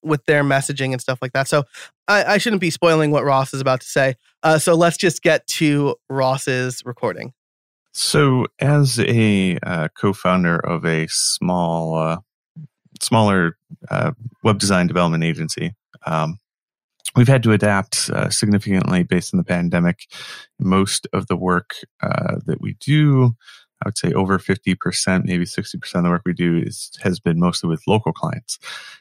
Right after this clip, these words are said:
Speaker 2: And, um, you know, because of the pandemic and the fact that we can't meet in person, the need to find s-, or, uh, maybe the desire to work with an agency that you can see face-to-face and have in-person meetings,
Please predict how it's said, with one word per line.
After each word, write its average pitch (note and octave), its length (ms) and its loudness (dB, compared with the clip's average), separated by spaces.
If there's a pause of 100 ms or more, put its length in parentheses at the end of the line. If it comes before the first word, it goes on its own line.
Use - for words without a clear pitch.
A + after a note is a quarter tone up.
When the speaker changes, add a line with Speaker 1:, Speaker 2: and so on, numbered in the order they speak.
(160)
Speaker 2:
And, D#2+ 500 0 (340)
um, E2+ 480 -2 (540)
you F#2+ 80 -4
know, - 40 -4
because F#2 280 -2
of F#2 160 -4
the - 60 -16
pandemic G2+ 460 0
and - 80 -4
the - 60 -8
fact E2 220 -4
that - 100 -6
we - 80 -18
can't D#2+ 260 -2 (120)
meet G2 200 -2
in A2+ 80 -8
person, G#2+ 540 0 (460)
the G2 80 4
need A2 500 4
to F#2 680 0 (400)
find A2+ 500 4
s-, - 120 -2
or, G2+ 180 2
uh, F2+ 80 2
maybe F#2+ 220 4
the F2 160 -4
desire F2+ 580 2
to - 120 -8
work E2+ 200 0
with F#2 100 2
an E2 80 2
agency E2+ 800 -2
that F2+ 160 -2
you F2+ 140 -6
can F2 200 0
see E2 440 -2 (420)
face-to-face - 680 -2
and E2 280 -4
have E2 240 -2
in-person E2+ 480 0
meetings, E2+ 520 0